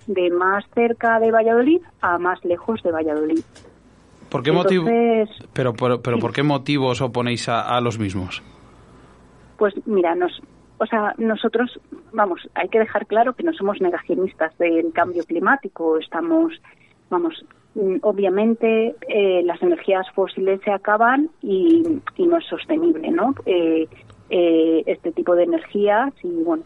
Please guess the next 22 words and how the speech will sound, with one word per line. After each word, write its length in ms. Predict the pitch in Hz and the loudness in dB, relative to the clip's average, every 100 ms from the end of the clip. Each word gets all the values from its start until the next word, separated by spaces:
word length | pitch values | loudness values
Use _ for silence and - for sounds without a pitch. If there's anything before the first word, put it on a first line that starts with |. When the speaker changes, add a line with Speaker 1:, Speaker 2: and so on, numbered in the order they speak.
| - | -12
Speaker 1:
pues 140 | - - | -12 -2
el, 380 | 160 160 165 - | 0 2 0 -2
el, 380 | - 170 160 156 - - | -4 0 2 0 -6 -6
el 220 | 185 170 160 | 0 0 0
planeta 420 | 160 160 160 208 | 0 0 2 2
ya 100 | 208 | 0
nos 160 | 175 165 | -4 -6
está 200 | - 151 | -10 -6
haciendo 260 | 170 151 | -4 -2
un 80 | 156 | -2
aviso. 340 | 151 190 - - - - _ - - - | -2 -4 -6 -18 -20 -20 _ -20 -20 -4
Lo 100 | 196 | -2
que 60 | 196 | 0
pasa 160 | 185 185 | -4 -6
es 80 | |
que 100 | - | -2
nosotros 440 | 214 202 - 208 208 - | -2 0 -2 -2 -4 -4
lo 200 | 202 202 | -2 -2
que 120 | 202 | -2
creemos 640 | 180 180 180 180 196 226 - | -4 0 0 2 0 -2 -4
es 160 | 214 208 | -6 -4
que 240 | - 220 | 0 -2